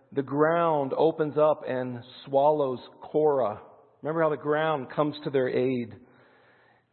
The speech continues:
It says this, "When men in the camp were jealous of Moses and Aaron, the Holy One of the Lord, the earth opened and swallowed up Dathan and covered the company of, of, of Abiram." In Exodus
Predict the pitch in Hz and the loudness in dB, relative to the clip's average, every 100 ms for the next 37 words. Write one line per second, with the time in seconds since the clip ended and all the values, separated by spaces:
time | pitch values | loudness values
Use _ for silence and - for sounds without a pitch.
0 | _ _ _ - - 170 143 147 143 - | _ _ _ -12 4 4 4 2 2 0
1 | - - _ _ _ _ _ 151 143 147 | -18 -20 _ _ _ _ _ -2 0 2
2 | 165 151 - 156 151 143 117 107 143 151 | 2 -2 -4 -4 -4 -4 -6 2 4 4
3 | 147 135 127 135 147 139 131 127 135 143 | 0 -4 -4 0 0 -2 -4 -4 -2 0
4 | 143 127 120 147 156 156 147 139 131 131 | 0 -2 -2 0 0 0 0 -2 -4 -2
5 | 139 147 135 120 127 - 151 175 160 - | 2 2 2 -4 -8 0 2 2 0 -8
6 | - - _ _ - 165 175 165 127 113 | -20 -20 _ _ 6 6 6 2 0 -6
7 | 123 120 - 143 139 160 151 139 139 127 | -6 -6 -8 0 2 4 2 0 -2 0
8 | 123 147 127 123 120 117 - 143 135 131 | 0 0 -4 -4 -6 -10 -4 -2 -2 -4
9 | 113 - 127 123 113 107 98 - _ _ | -8 -6 -4 -2 -4 -6 -10 -18 _ _
10 | _ _ _ - 120 107 107 113 107 110 | _ _ _ -6 -4 -4 -8 -4 -4 -4
11 | 110 107 107 104 95 95 - _ _ _ | -6 -4 -4 -6 -10 -14 -20 _ _ _
12 | _ _ _ _ _ _ _ _ 120 139 | _ _ _ _ _ _ _ _ -2 -2
13 | 139 143 | -2 -6